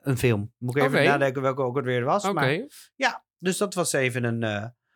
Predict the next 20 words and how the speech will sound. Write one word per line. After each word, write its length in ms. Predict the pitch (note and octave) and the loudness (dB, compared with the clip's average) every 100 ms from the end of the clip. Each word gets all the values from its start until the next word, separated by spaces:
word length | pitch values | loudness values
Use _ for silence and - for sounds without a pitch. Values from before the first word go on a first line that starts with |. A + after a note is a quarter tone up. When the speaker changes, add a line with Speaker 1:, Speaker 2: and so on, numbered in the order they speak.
| _ - | _ -8
Speaker 1:
een 180 | C#3 | -6
uitstapje. 540 | G#2+ B2 - G3+ - F3+ | -2 -2 0 -4 -4 -4
Dat 180 | C3+ - | -4 -6
vind 140 | C#3 | -8
ik 60 | A#2 | -6
dan 160 | G#2+ | -4
even 240 | G#2 A2+ - | -4 -4 -6
grappig 320 | G2+ - - | -8 -8 -12
om 80 | G#2 | -12
te 100 | F#2+ | -10
vermelden. 500 | F#2+ F#2 E2+ C3+ D#3+ | -8 -8 -8 -10 -10
Dat 80 | D3+ | -4
is 60 | |
Speaker 2:
Ja. 40 | F3 | -2
Speaker 1:
een 40 | |
gratis 340 | B2+ D#3+ C3 - | 0 -2 -2 -4
feitje 380 | B2 G#2+ B2 F3+ | -4 -2 -6 -8
die 100 | F#3+ | -8
je 60 | |
krijgt. 480 | F3 E3 D#3 - - | -6 -4 -6 -8 -16